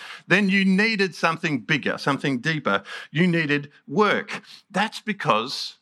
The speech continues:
you were made to work. Yes, rest is good and important. We'll get to that in a minute. But work is vital to us.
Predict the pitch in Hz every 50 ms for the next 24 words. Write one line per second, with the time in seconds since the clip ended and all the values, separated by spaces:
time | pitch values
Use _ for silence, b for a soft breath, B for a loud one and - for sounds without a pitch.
0 | _ _ _ - 123 127 127 135 127 123 123 135 143 143 139 123 107 - 110 90
1 | 85 87 76 71 65 _ B B B B B B B B B _ _ _ _ _
2 | _ _ _ _ _ _ _ _ _ - 123 160 160 - - - 117 135 143 156
3 | 151 - - 117 104 104 - - 139 147 170 180 - - - 107 98 92 92 _
4 | - 131 143 - - 143 107 101 92 123 120 - - 123 127 120 - - 131 123
5 | 120 147 180 120 - - B B B B B B B - 156 147 123 123 156 185
6 | 196 185 - - - 139 131 113 104 95 92 127 127 147 165 175 143 117 98 -
7 | _ _ _ _ _ _ - - 131 110 - 87 78 - - - - - - -